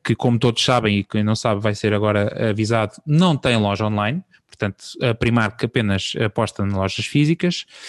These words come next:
Eh, isto tudo porque é uma história, segundo o Miguel, porque o senhor, o C E O da Primark, uma vez, em mil novecentos e, salvo erro, noventa e cinco ou noventa e seis, por essa altura, tentou fazer uma compra na PayPal. <clears throat> Aquilo correu mal, perdeu o dinheiro e disse,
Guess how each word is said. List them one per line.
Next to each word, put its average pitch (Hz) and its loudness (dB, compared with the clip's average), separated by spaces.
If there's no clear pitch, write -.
Eh, 113 2
isto 147 2
tudo 143 2
porque - -2
é 120 6
uma 120 4
história, 135 4
segundo 113 2
o 117 6
Miguel, 123 4
porque 101 0
o 110 2
senhor, 120 2
o 101 2
C - -2
E 117 4
O 117 2
da 113 0
Primark, 123 2
uma 117 2
vez, 123 2
em 107 2
mil 113 2
novecentos 120 0
e, 98 -4
salvo 110 -2
erro, 107 0
noventa 104 -2
e 101 -2
cinco 135 0
ou 107 2
noventa 113 0
e 113 2
seis, 120 0
por - -2
essa 110 0
altura, 113 0
tentou 123 0
fazer 131 2
uma 131 2
compra 123 0
na 120 2
PayPal. 120 0
<clears throat> 180 2
Aquilo 151 4
correu 151 4
mal, 143 4
perdeu 139 6
o 135 4
dinheiro 135 4
e 120 4
disse, 120 2